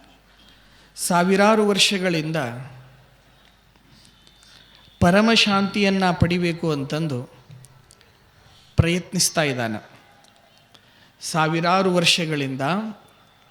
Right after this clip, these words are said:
ಮನುಷ್ಯನ ಪರಮ ಉದ್ದೇಶ ಪ್ರಯತ್ನಪೂರ್ವಕವಾಗಿ ಪಡೆಯಲೇಬೇಕು ಅಂತಂದು ಪ್ರಯತ್ನಿಸ್ತಾ ಇರತಕ್ಕಂಥದ್ದು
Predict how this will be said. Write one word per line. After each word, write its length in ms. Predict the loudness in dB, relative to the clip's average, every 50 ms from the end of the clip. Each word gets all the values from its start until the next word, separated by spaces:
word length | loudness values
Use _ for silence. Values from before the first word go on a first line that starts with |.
| -20 _ -20 _ -20 -20 _ _ -20 _ _ _ -8 -4
ಮನುಷ್ಯನ 600 | 0 2 4 4 4 4 4 2 2 0 -2 -2 -4 -4 -4 -6 -6 -8 -12 -18 -20 -20 -20 -20 _ _ _ _ _ -20 -20 -20 -20 -20 -20 -20 _ _ -20 _ _ _ -2
ಪರಮ 360 | 0 0 2 2 2 2 2
ಉದ್ದೇಶ 580 | 2 2 2 0 2 2 2 2 2 2 -2 -4 -4 -8 -10 -16 -20 -20 -20 -20 -20 -20 -20 _ _ _ _ _ _ _ _ _ _ _ -20 -20 _ _ _ _ _ _ _ _ _ _ _ _ _ _ _ _ _ -20 -20 _ _
ಪ್ರಯತ್ನಪೂರ್ವಕವಾಗಿ 1500 | 0 2 4 4 4 2 0 -2 -4 0 0 0 0 2 2 2 4 4 2 2 2 2 2 2 2 2 2 0 -2
ಪಡೆಯಲೇಬೇಕು 1000 | -4 -2 -2 0 0 2 2 2 4 4 4 4 4 4 4 2 2 2 0 0
ಅಂತಂದು 500 | 0 0 -2 -2 -2 -2 -2 -2 -2 -4
ಪ್ರಯತ್ನಿಸ್ತಾ 840 | -6 -6 -2 0 2 2 2 0 -2 -2 -2 0 0 0 0 0 0
ಇರತಕ್ಕಂಥದ್ದು 1160 | 0 0 0 -2 -2 -4 -6 -4 -4 -4 -4 -4 -2 0 0 0 0 -2 -4 -6 -6 -8 -12